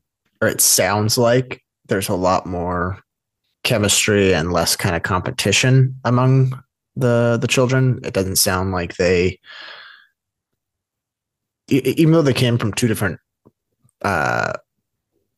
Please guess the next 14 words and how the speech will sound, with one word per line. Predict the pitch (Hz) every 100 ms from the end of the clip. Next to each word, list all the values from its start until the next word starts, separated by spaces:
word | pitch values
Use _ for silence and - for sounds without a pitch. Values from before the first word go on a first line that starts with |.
| _
wives, | 107 95 87 107 113 -
two | -
different | 107 104 71
families, | 85 92 104 135 135 -
apparently | - 90 67 82
they're | 85 -
all | 92 87
really | 82 69
close | - 82 131 - - -
and | 80
they | 71
all | 69
kinda, | - 76 71 95 _ _ _
uh, | 69 52 52